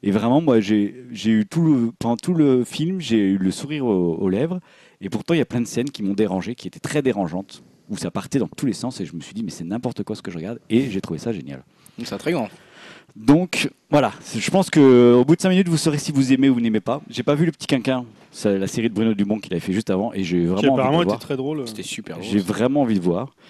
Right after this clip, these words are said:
Speaker 1: Euh, je sais pas si, si tu l'as vu, toi, Grégoire ?
Speaker 2: J'avais vu quelques trucs, ouais.
Speaker 1: Ça,
Speaker 2: Pas, je
Speaker 1: il
Speaker 2: l'ai
Speaker 1: y
Speaker 2: pas
Speaker 1: avait
Speaker 2: vu en
Speaker 1: quelque
Speaker 2: entier.
Speaker 1: chose de dérangeant ou pas ?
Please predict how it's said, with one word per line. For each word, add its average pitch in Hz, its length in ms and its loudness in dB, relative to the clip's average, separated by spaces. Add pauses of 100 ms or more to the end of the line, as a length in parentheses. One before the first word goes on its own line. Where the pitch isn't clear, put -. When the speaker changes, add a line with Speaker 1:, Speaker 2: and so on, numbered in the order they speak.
(340)
Speaker 1:
Euh, 92 80 -2
je 92 60 -4
sais - 120 -8
pas 151 80 2
si, 139 200 -2
si - 120 -10
tu - 120 -4
l'as 120 60 0
vu, 165 120 -8
toi, 214 100 -8
Grégoire ? 175 220 -10 (120)
Speaker 2:
J'avais 123 160 0
vu 123 100 -6
quelques 127 260 0
trucs, - 300 -6
ouais. 90 80 -6
Speaker 1:
Ça, 95 120 -2
Speaker 2:
Pas, 110 60 6
je 113 60 4
Speaker 1:
il 120 40 -4
Speaker 2:
l'ai 120 60 -2
Speaker 1:
y - 20 0
Speaker 2:
pas 123 60 2
Speaker 1:
avait 143 100 4
Speaker 2:
vu - 20 4
en 151 40 2
Speaker 1:
quelque 143 120 -2
Speaker 2:
entier. - 40 -8
Speaker 1:
chose 175 100 0
de 160 80 0
dérangeant 160 440 -4
ou 202 40 -6
pas ? 123 260 -8